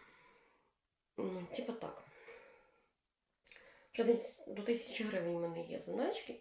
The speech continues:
і я їх не зачіпаю, типу, ну, і якось гроші тримаються кошелька. Ну, дивно, чи це обряд зробив своє діло, чи, чи не знаю, коротше, що, ну, якось так.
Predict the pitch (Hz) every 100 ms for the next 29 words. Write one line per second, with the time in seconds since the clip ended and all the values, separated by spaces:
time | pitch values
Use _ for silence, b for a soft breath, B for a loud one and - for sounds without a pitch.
0 | - 202 254 254 247 240 240 - 214 196
1 | 185 - - 180 180 175 b b b b
2 | b b 196 208 208 196 214 233 247 208
3 | 196 185 185 - 185 - - - 180 240
4 | - 190 170 170 - - 226 262 370 -
5 | 220 196 190 180 - - - 190 185 170
6 | 175 175 175 - 202 196 196 190 B B
7 | B B B B - - _ _ _ -
8 | - 247 233 170 170 160 160 170 170 -
9 | - 175 226 285 247 - -